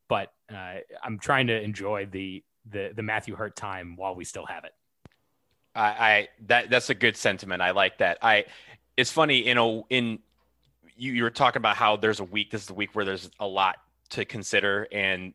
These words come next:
Speaker 2: there are a lot of players who could deserve it. Uh, and we can talk about it all we want, but when Jason posts these on the forums, the votes, he's gonna see, everyone's just gonna see the vote, and they're gonna see that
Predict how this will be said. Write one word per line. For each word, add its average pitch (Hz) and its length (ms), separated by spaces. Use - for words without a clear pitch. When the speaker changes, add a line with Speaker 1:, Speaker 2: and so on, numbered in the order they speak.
Speaker 2:
there 95 260
are - 20
a 98 120
lot 95 200
of - 100
players 95 300
who 107 80
could - 180
deserve 98 340
it. 110 140
Uh, 85 100
and 110 120
we 127 120
can 104 120
talk 120 280
about 117 240
it 113 100
all 110 100
we 101 120
want, 107 240
but 113 100
when 104 360
Jason 131 460
posts 123 360
these 95 460
on 98 120
the 92 80
forums, 101 640
the 95 60
votes, 107 560
he's 107 160
gonna 120 220
see, 107 540
everyone's 139 240
just 135 160
gonna 143 100
see 131 180
the 117 100
vote, 107 240
and 101 80
they're 107 80
gonna 107 120
see 117 220
that 98 280